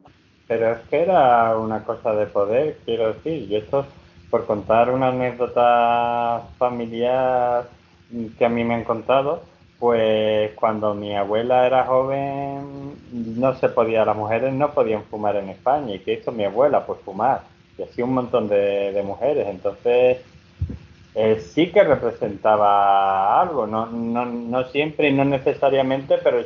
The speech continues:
sí que lo ve. Y de hecho, por el tema de que las mujeres en estas pelis fuman,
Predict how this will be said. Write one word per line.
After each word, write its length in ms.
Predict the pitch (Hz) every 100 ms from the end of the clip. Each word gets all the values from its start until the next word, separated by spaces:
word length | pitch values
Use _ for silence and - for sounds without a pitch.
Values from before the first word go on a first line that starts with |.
| -
sí 220 | 139 151
que 100 | -
lo 140 | 165 123
ve. 240 | 175 156
Y 40 | 107
de 120 | 107
hecho, 220 | 107 139
por 160 | - 131
el 140 | 113
tema 260 | - 127 147
de 120 | 120
que 100 | -
las 120 | 101 101
mujeres 340 | 98 113 123
en 120 | 131
estas 220 | 135 - 127
pelis 260 | - 127 -
fuman, 280 | 139 135 156